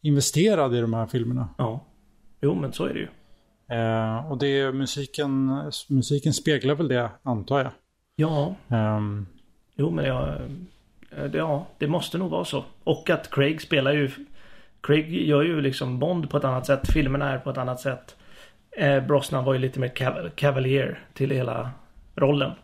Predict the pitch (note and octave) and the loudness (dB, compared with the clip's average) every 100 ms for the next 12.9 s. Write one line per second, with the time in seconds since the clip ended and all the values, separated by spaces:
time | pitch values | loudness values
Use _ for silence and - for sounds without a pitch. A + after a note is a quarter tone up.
0 | - D3 D3 B2 B2 B2 B2 - - - | -10 -2 0 0 -4 -4 -4 -4 -8 -12
1 | _ _ - - - C3+ B2+ A#2 - - | _ _ -20 -20 -4 2 2 2 -4 0
2 | C#3 C#3+ C3+ D3 C3+ D#3 D3 D#3 C3 A#2 | 2 4 4 4 4 2 0 2 0 0
3 | - A#2+ A#2 - - - - _ _ - | -2 -2 -2 -6 -16 -20 -20 _ _ -14
4 | - G1+ - G#1 G#1+ - - - C3+ B2+ | -8 -4 -4 -4 -6 -8 -10 0 2 4
5 | B2 - - C3 D#3 B2 A#2 A2+ A2+ A#2+ | 0 -2 0 0 2 0 0 -2 -4 -4
6 | A2+ C3 D3+ C3 A#2 - - - B2 D3+ | 0 4 4 4 2 -2 -6 -6 0 2
7 | B2+ A#2 A#2+ A2 - - - - - D3 | 2 0 -6 -6 -10 -18 -20 -16 0 0
8 | A#2+ A#2 C#3 A#2+ B2 A#2+ A#2 A#2+ A#2+ A#2+ | 0 0 2 2 -2 -2 0 2 2 2
9 | A#2 A#2 A#2 A#2 A2+ - - C3+ C#3+ C#3+ | -2 -2 -4 -4 -6 -6 -2 2 6 6
10 | B2 A#2+ C3+ D3+ C3+ A#2+ G#2+ C3 A#2 A#2 | 4 0 2 4 4 2 -2 -2 -2 0
11 | A2+ B2 - D3 C3 B2 - - B2 - | 0 -4 -2 2 2 2 -4 -6 -6 -2
12 | C3+ D3+ E3 B2 A#2+ D#3 C3 - | 0 2 2 2 0 0 0 -4